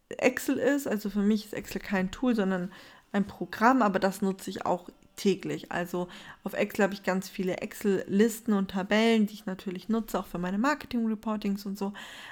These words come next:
Ähm, genau, aber sonst war's das. Du siehst wirklich super, ähm, wenig und short und, ähm, ja, deswegen,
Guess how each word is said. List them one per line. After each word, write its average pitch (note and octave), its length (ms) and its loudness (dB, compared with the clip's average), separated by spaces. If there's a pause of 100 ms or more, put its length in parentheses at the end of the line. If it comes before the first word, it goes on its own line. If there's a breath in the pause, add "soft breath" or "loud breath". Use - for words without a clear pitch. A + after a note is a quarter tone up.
(160)
Ähm, F#3 360 0
genau, F3+ 360 -4
aber F#3 240 0
sonst A#3 380 4 (360 loud breath)
war's A3 460 8
das. A#3 240 2
Du G3+ 80 4
siehst A#3+ 360 4
wirklich G#3+ 460 2 (120)
super, A#3+ 840 8 (540 loud breath)
ähm, G3 420 4 (220)
wenig A3 760 4
und G3 160 0
short A#3 480 4
und, F#3+ 440 0
ähm, F#3 380 -2 (100)
ja, B3+ 140 0 (260)
deswegen, G3 680 0